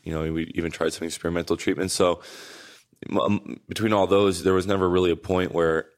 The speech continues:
I thought I'd have to lose my right eye. You know, what, what was really tough was then obviously that, that blowing news of eventually being told I would have to lose my eyesight just because, again,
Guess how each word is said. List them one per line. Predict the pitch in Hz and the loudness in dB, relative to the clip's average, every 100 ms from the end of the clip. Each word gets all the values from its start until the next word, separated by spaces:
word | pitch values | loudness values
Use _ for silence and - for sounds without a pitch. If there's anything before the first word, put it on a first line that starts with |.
| _ - | _ -2
I | 87 82 80 - | 0 2 -2 -4
thought | - 92 95 - | 0 4 4 2
I'd | 80 | 0
have | 87 82 | 0 -2
to | 82 | 0
lose | 87 87 82 | 2 2 0
my | 85 80 80 78 76 _ _ _ - | -2 -2 -2 -4 -6 _ _ _ -2
right | 92 98 110 - | 2 4 2 0
eye. | 80 78 80 90 - _ _ _ | 0 0 -2 -6 -16 _ _ _
You | - | -4
know, | 85 80 | -2 -2
what, | - - - | -4 -8 -2
what | 82 | 0
was | 80 | 2
really | 95 87 | 2 2
tough | 95 82 | 0 0
was | 82 82 | 0 0
then | 82 82 - | -2 -4 -4
obviously | 85 80 82 80 | -4 -2 -2 0
that, | 78 - | -2 -4
that | - - - | -8 -8 -2
blowing | 82 82 82 | 0 -2 -4
news | 85 82 | -4 -2
of | 82 78 _ _ _ _ - | -4 -6 _ _ _ _ -8
eventually | 87 95 98 87 82 82 - _ _ _ _ _ _ | -2 -2 0 -2 -2 -6 -12 _ _ _ _ _ _
being | 92 82 | -6 -6
told | 95 95 | 0 2
I | |
would | 87 | 2
have | 82 80 | 0 -2
to | |
lose | 82 82 | 0 0
my | 82 82 | -2 -4
eyesight | - 82 | 0 -2
just | 80 82 | -2 -6
because, | 73 80 80 | -6 -4 -4
again, | 82 85 80 | -2 -4 -6